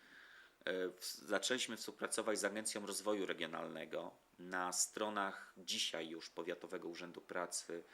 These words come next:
e, będzie udostępnione, prócz informacji o dotacji, będzie podany numer telefonu do Agencji Rozwoju Regionalnego, która będzie, e, prowadzić jakby takie warsztaty z zakresu, co trzeba zrobić we wniosku,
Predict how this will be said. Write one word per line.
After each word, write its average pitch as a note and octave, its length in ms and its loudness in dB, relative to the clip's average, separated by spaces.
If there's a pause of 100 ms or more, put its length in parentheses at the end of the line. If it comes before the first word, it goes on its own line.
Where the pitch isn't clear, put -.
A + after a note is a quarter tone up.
(480)
e, E2+ 300 0
będzie F2+ 640 2
udostępnione, F#2 800 -2
prócz - 280 -2
informacji G2+ 720 0
o E2 40 -2
dotacji, - 640 -6
będzie F2 920 0 (400)
podany G2 320 4
numer G2 220 2
telefonu F#2+ 600 2
do E2+ 120 2
Agencji F#2+ 340 2
Rozwoju F2+ 300 2
Regionalnego, E2+ 680 -2
która - 300 -2
będzie, F2+ 680 0 (500)
e, E2 440 0 (100)
prowadzić G2 560 4
jakby - 200 -2
takie - 260 -2
warsztaty F#2+ 800 6 (960)
z - 100 2
zakresu, F#2 920 6 (460)
co A2+ 120 6
trzeba F#2+ 420 6
zrobić F#2+ 420 4
we E2+ 120 0
wniosku, E2 720 -6